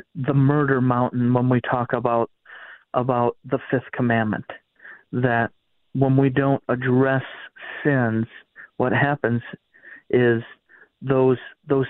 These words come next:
sins begin to pile up until it's a mountain.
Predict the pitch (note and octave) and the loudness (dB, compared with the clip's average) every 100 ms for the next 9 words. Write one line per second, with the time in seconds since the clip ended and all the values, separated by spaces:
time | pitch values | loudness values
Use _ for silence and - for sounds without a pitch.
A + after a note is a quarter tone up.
0 | - D3 C#3 B2 B2 C3 B2+ A#2+ - C3 | -2 0 0 0 0 2 2 -2 -2 0
1 | C3+ B2+ B2+ B2+ - - - - - B2+ | 2 4 2 0 -4 -16 -20 -20 -10 -6
2 | B2 - C3 B2 A#2+ - C3+ - A#2 A#2 | -4 0 2 4 2 0 -4 -2 0 2
3 | A#2 A#2 A2 G#2+ | 2 -2 -4 -8